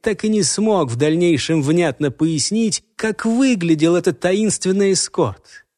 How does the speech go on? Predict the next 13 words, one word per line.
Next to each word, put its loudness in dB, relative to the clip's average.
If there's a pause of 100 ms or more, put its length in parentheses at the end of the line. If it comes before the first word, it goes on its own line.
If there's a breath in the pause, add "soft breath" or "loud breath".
(240)
Да -2
и 4
в -2
самом 2
деле, 4
сколько 0
их -4
там 0
было? 4
Пятеро? -2 (420)
Или, -2
может, 0
четверо? -2